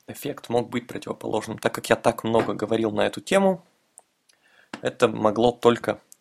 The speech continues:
э, подогреть и развить интерес к ней на самом деле. Второе место, м, это тема «Как стать уверенней, победить страх, улучшить свою психологию для успеха».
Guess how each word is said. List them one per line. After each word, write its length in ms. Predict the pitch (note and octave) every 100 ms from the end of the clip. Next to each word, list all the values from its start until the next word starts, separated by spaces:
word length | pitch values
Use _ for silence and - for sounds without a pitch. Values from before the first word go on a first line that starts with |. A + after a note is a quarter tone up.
| _ _
э, 60 | - G2+ _
подогреть 560 | G#2+ G#2+ G#2+ C#3 E3+ C#3+
и 160 | A2+
развить 380 | G#2+ G#2 C#3 C#3
интерес 580 | G#2+ - A2 A2+ - - -
к 100 | G#2
ней 360 | G#2 G2+ - -
на 100 | -
самом 320 | - - A#2+
деле. 240 | A2+ A2 A2+ _ _ _ _ - _ - - _ _ _ _ _ _ _ _ _ _ _ _
Второе 380 | - A2+ E3 G3+
место, 560 | F#3 E3 - - A#2+ - _ _ _ _
м, 320 | G2+ G2+ G2+ G#2 - -
это 260 | C#3 -
тема 520 | A#2 - A#2+ A#2+ G#2+ - _ _ _ _ _ _ _ _ _ _ -
«Как 220 | - A#2+
стать 240 | - A#2 -
уверенней, 380 | C3 F3 D#3 A#2+
победить 400 | A#2 A2+ G#2+ -
страх, 380 | - - -
улучшить 400 | A#2 A#2+ B2+ A2+
свою 260 | - G#2+ A#2
психологию 600 | - A2+ A2 A2+ A#2 G#2+
для 280 | G#2+ G#2+ A2+
успеха». 560 | - - - G#2+ -